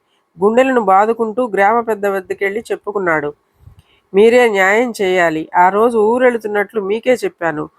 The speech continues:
బహుశా ఇది సునందుని పనే అయి ఉంటుంది. నన్ను దెబ్బతీయాలని ఈ దొంగతనం చేయించి ఉంటాడు," అని చెప్పాడు. గ్రామ పెద్ద అర్ధరాత్రి అందరినీ పిలిపించి, "ఈ అనంత్ ఊరు వెళుతూ ఏవేవి ఎక్కడ దాచింది నాకు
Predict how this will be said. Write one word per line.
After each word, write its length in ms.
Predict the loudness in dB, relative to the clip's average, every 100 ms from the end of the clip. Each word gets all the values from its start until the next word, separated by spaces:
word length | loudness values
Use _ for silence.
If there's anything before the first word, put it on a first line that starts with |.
| _ -20 -20 _
బహుశా 440 | 0 2 2 2 2
ఇది 240 | 2 0 -4
సునందుని 520 | -4 0 0 0 -4
పనే 260 | -2 0 0
అయి 200 | 2 2
ఉంటుంది. 500 | 2 0 -4 -6 -8 -10 _ -20 _
నన్ను 200 | -2 0
దెబ్బతీయాలని 920 | 2 0 0 0 0 2 2 2 0 -2
ఈ 20 | -2
దొంగతనం 560 | 0 -2 -2 -2 -2
చేయించి 440 | -2 0 0 -2 -4
ఉంటాడు," 460 | -4 0 0 0 0
అని 220 | 0 -2 -4
చెప్పాడు. 380 | -6 -2 -4 -4 -10 _ _ 0
గ్రామ 360 | 2 4 2
పెద్ద 300 | 0 -2 2
అర్ధరాత్రి 720 | 2 2 0 0 0 0 -2
అందరినీ 460 | -2 -2 -2 0 -2
పిలిపించి, 800 | -4 -6 -6 -8 -4 -2 -2 -4 _ _ _
"ఈ 80 | 2
అనంత్ 340 | 4 4 2 0
ఊరు 280 | 0 0 4
వెళుతూ 380 | 2 2 0
ఏవేవి 540 | 2 2 4 4 2 2
ఎక్కడ 280 | -2 -2 -2
దాచింది 500 | 2 0 -2 -4 -4
నాకు 280 | 0 -2